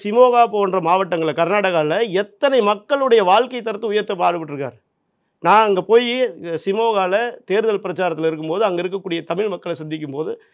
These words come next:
அவங்க சொன்ன செய்தி சார் அது. தலைவர் அண்ணாமலை அவர்கள் வந்ததுக்கு அப்புறம் தான் தமிழர்களாகி எங்களுக்கு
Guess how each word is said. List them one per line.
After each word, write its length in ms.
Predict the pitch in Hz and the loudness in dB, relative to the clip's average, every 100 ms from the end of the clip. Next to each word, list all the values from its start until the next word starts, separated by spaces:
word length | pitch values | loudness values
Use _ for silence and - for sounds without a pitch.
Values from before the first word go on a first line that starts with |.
| _ | _
அவங்க 240 | - 165 170 | -2 0 0
சொன்ன 320 | 175 190 226 | -2 -2 -2
செய்தி 320 | - 214 190 | 0 -2 -2
சார் 160 | 151 131 | -4 -6
அது. 280 | 127 165 - | -6 -10 -6
தலைவர் 300 | 175 190 202 | 0 2 2
அண்ணாமலை 420 | 185 233 240 233 | 2 2 2 2
அவர்கள் 300 | 208 185 170 | 0 0 0
வந்ததுக்கு 240 | 202 202 | -2 -4
அப்புறம் 260 | 175 170 170 | -4 -4 -2
தான் 180 | 214 233 _ _ - | -4 -6 _ _ -2
தமிழர்களாகி 600 | 170 226 220 190 180 208 | 2 4 4 4 4 4
எங்களுக்கு 580 | 180 190 180 180 233 | 2 2 -2 -4 -10